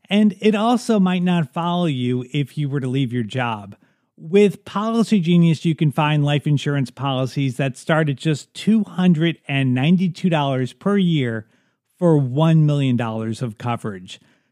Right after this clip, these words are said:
Some options offer same-day approval and avoid unnecessary medical exams. One of the things that I love about Policy Genius is that their agents work for you, not for the insurance companies,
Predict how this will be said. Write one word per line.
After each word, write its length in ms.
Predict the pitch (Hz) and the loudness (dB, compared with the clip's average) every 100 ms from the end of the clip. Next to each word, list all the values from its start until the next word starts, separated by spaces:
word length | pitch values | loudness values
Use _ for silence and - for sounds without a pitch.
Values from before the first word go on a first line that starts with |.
| _ | _
Some 320 | - 233 233 | 0 2 4
options 520 | 226 214 - 226 208 196 | 4 0 0 2 2 2
offer 420 | 160 156 160 147 | 0 0 0 -2
same-day 520 | - 190 190 180 175 | -2 2 2 2 0
approval 720 | 156 - 165 156 156 147 139 - | -2 -4 -2 -2 -2 -4 -6 -4
and 180 | 156 | -2
avoid 480 | 147 123 160 156 143 - | 0 0 0 0 -2 -2
unnecessary 800 | 160 156 156 - 147 156 139 139 | 0 2 0 -2 -4 -2 0 0
medical 480 | 131 127 127 - 139 | 0 0 -4 -4 -4
exams. 720 | 113 127 110 98 95 - _ _ _ _ | -4 -6 -8 -10 -16 -18 _ _ _ _
One 380 | - 160 208 262 | -16 0 2 4
of 60 | 262 | 4
the 120 | 233 | 2
things 280 | 214 202 165 | 4 2 4
that 100 | 165 | 2
I 80 | 156 | 2
love 240 | 160 165 | 2 2
about 320 | 165 143 131 | 2 0 -2
Policy 480 | 120 139 127 139 151 | -4 -4 -2 -4 -6
Genius 500 | 120 143 139 143 - | -4 -2 0 -2 -4
is 180 | 143 160 | -4 0
that 200 | 190 180 | 0 0
their 160 | 190 190 | -2 0
agents 440 | 214 180 196 - | 0 2 0 0
work 200 | 190 156 | -6 -6
for 120 | - | -6
you, 300 | 190 233 220 | -2 2 4
not 340 | 185 180 180 185 | 4 2 -2 -2
for 100 | 175 | -2
the 140 | 160 | 0
insurance 420 | 139 - 147 135 | -2 -2 -4 -4
companies, 640 | - 151 131 147 143 131 | -4 -6 -4 -4 -4 -6